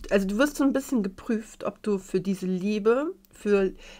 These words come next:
die, für die du dich schon längst entschieden hast, auch wirklich bereit bist. Und für die Liebe braucht man Mut und den Mut, zu sich zu stehen, den Mut, zu seiner Liebe in sich zu stehen,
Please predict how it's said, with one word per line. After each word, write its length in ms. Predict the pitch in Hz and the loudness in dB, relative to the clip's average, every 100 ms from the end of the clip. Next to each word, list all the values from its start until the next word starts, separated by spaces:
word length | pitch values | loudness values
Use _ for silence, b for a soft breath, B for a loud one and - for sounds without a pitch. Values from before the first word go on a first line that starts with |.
| - | -6
die, 100 | 202 | -2
für 240 | 208 - 226 | -2 0 -2
die 300 | 160 214 294 | 0 -2 -2
du 120 | 254 | 0
dich 240 | 196 214 | -2 -4
schon 140 | - 208 | 0 2
längst 300 | 202 202 - | 2 0 -2
entschieden 600 | 185 185 - 214 240 254 | -4 -4 -4 -2 -2 -4
hast, 360 | 269 294 - | -6 -6 -6
auch 160 | 202 - | -6 -2
wirklich 380 | 196 226 233 - | -2 -2 -6 -6
bereit 440 | 226 196 180 - | -4 0 -2 -2
bist. 320 | - 151 - | -8 -10 -12
Und 160 | - 185 | -10 -10
für 100 | 185 | -8
die 140 | 175 | -6
Liebe 200 | 202 208 | -6 -6
braucht 260 | 233 - 247 | -6 -6 -4
man 200 | 196 190 | -2 -2
Mut 440 | 208 262 269 - B B B B B B B - | 0 -2 -4 -10 B B B B B B B -2
und 720 | 214 208 208 202 - - - - _ _ - | 0 2 0 -2 -8 -16 -18 -20 _ _ 2
den 140 | 202 | 4
Mut, 380 | 220 277 - - - | 4 2 -2 -12 -14
zu 220 | - 208 | -6 -2
sich 280 | 190 196 - | -2 -2 -6
zu 160 | - | -4
stehen, 720 | 185 - 220 220 226 247 247 _ _ _ _ _ B B B - | -4 -2 0 0 -2 -4 -8 _ _ _ _ _ B B B 6
den 180 | 208 208 | 8 8
Mut, 360 | 208 240 254 | 4 0 -4
zu 220 | - - | -8 -6
seiner 260 | 208 202 196 | -2 2 2
Liebe 260 | 196 262 269 | 2 2 2
in 100 | 240 | 0
sich 160 | 240 | -4
zu 140 | - 233 | -8 -12
stehen, 600 | - 226 220 - 82 | -2 0 0 -4 -12